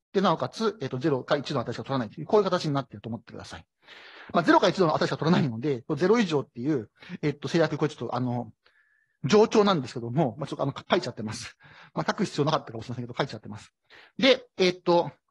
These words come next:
これ解きたいんですけども、で、先ほど言った通り、えっと、こういうものを解くときに、その線形計画緩和を使っていくということです。線形計画緩和はこんな感じになると。つまり、えっと、今、えっと、ゼロか一しかの値しか取らないっていうのが、ゼロ以上一以下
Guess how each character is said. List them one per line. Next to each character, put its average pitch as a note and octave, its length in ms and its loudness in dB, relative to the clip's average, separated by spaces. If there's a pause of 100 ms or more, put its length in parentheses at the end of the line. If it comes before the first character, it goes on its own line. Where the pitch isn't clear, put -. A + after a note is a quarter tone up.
こ C4 60 4
れ A3 60 0
解 A#3+ 100 0
き - 60 -16
た G#3+ 120 6
い E3+ 60 2
ん C3 60 -2
で A#2+ 60 -8
す - 60 -16
け A#2+ 60 -14
ど B2 120 -8
も、 E3 380 0
で、 G#3 200 2
先 F#3+ 140 -2
ほ B3 100 0
ど B3 60 -2
言 A#3 40 -4
っ - 20 -12
た A#3 100 0
通 E3 240 2
り、 D#3 240 -6
え - 40 -10
っ - 20 -16
と、 - 80 -8
こ B3+ 140 2
う C4 40 6
い B3+ 40 6
う - 20 6
も B3+ 60 8
の G3 60 6
を - 20 2
解 G3 120 0
く - 40 -10
と D#3+ 100 -6
き D3 120 -8
に、 F#3+ 260 4 (180)
そ G3+ 80 2
の F3+ 60 4
線 G3+ 320 2
形 G3+ 260 0
計 F#3+ 160 0
画 F#3 120 -2
緩 E3 260 -4
和 G#2+ 60 -8
を - 20 -10
使 - 140 -6
っ B2 80 -6
て - 100 -20
い - 20 -16
く - 60 -20
と - 80 -18
い - 20 -14
う - 20 -16
こ B2+ 60 -20
と A2 60 -20
で G#2+ 80 -20
す。 - 100 -20 (400)
線 B3+ 140 0
形 C4+ 100 2
計 C4+ 100 -2
画 B3+ 120 -2
緩 A#3 100 2
和 - 20 4
は - 60 -8
こ D#3 60 -4
ん - 20 -2
な C#3+ 80 -4
感 C#3+ 80 -4
じ B2+ 80 -8
に B2 60 -6
な A2 60 -8
る G2 60 -18
と。 - 120 -20 (240)
つ - 100 -4
ま E3+ 120 4
り、 F3 200 -2
え F#3 60 0
っ F3+ 40 -2
と、 G#3+ 80 -6
今、 E3+ 280 0 (360)
え F3+ 60 -6
っ D#3+ 80 -6
と、 D#3+ 320 0 (380)
ゼ D4 140 2
ロ C#4+ 100 6
か E3+ 100 0
一 F3+ 220 -4
し - 80 -10
か D3 140 -2
の E3 120 -2
値 D#3 140 -2
し - 20 -2
か D3 80 -4
取 - 80 -8
ら F#3 80 0
な F3 60 0
い - 20 -2
っ C#3+ 40 -4
て - 160 -16
い C3 40 -6
う - 20 -4
の D#3+ 80 -6
が、 D#3+ 120 2
ゼ F3 160 2
ロ B3+ 120 4
以 B3+ 60 2
上 E3 200 0
一 G#3 220 -4
以 G#3 60 -2
下 - 260 -4